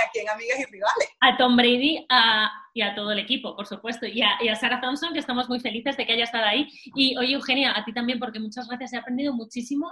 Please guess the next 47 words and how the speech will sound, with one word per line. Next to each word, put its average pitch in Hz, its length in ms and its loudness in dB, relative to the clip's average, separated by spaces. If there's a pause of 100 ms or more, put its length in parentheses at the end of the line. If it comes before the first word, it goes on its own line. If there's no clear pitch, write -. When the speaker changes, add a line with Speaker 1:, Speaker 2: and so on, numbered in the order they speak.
Speaker 2:
ya 247 180 -4
sé 277 180 -4
lo 277 100 -4
que 262 60 -6
es 240 100 -10
un 247 120 -6
touchdown, 254 600 -8 (340)
ya 240 140 -2
sé 285 140 -4
cuántos 262 480 -2
cuartos 262 420 0
hay 247 220 0
en, 233 320 0
en 247 180 2
el 285 240 -2
fútbol 311 300 4
americano. 302 680 4 (600)
Speaker 1:
<laughs> - 720 8
¿Cuántos, 302 540 6
cuántos 285 440 4
cuartos? 269 680 4
¿Cuántos 240 360 -4
cuartos? 226 480 -4
La 190 80 -2
están 190 220 -8
escuchando. 220 540 -6 (640)
Hemos 330 320 12
lanzado 339 460 10
esta 392 240 6
semana 262 680 6
Speaker 2:
¿Qué 285 60 -2
Speaker 1:
una 277 220 2
Speaker 2:
pasa? 277 260 4
He 277 60 6
dicho 285 200 2
Speaker 1:
es, - 80 0
Speaker 2:
perfecto. 269 460 -4
Speaker 1:
por 226 120 -2
eso, 285 220 0
claro, 254 280 0
Reina, 247 280 -4
si 220 140 -12
son 214 180 -10
cuartos, 247 540 0
son 254 160 -6
cuatro, 185 360 -4
¿no? 190 200 -18